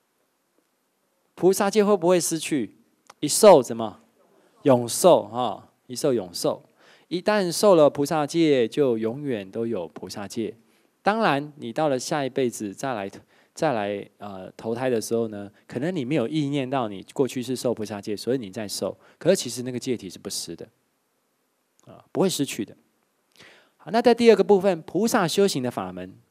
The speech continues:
从凡夫位到成佛的果位，一一的《华严经》都介绍了。刚刚讲了十性、十住、十回向嘛，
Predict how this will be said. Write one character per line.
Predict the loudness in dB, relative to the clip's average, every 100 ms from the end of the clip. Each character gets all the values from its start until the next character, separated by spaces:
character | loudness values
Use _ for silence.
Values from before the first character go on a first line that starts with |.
| _ -20 -8
从 | 2 2 2 -8 _ _
凡 | 0 2 2 2
夫 | 4 6
位 | 6 4
到 | -2 -4 -6 _ _
成 | -10 -6 -6 -6
佛 | 0 2 4
的 | 0 -4 _ _ _ _ _ _ _
果 | -2 0 2
位， | 2 0 -10 _ _ _ _ _ -14
一 | -12 -8 -4
一 |
的 | -4 -6 _ _ _ _ _
《华 | -4 -2
严 | -2
经》 | -6
都 | -6
介 | -6 -6
绍 | -8 -12
了。 | -14 _ _ _ _
刚 | -10 -8
刚 | -8
讲 | -8
了 | -12 -12
十 | -8 -6
性、 | -8
十 | -8 -8
住、 | -6 -6
十 | -6 -8
回 | -8
向 | -8 -14
嘛， | -16